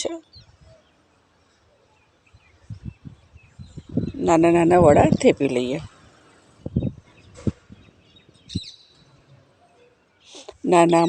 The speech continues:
મોટા, જાડા, પાતળા એ તમને અનુકૂળ આવે એ રીતે કરવાના. હવે હું મારી આદત મુજબ એકસાથે નહીં નાખું. બે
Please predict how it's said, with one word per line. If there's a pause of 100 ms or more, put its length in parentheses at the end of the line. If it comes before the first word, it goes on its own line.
મોટા,
જાડા,
પાતળા
એ
તમને
અનુકૂળ
આવે
એ
રીતે
કરવાના. (2000)
હવે
હું
મારી
આદત (120)
મુજબ (2000)
એકસાથે
નહીં
નાખું. (1300)
બે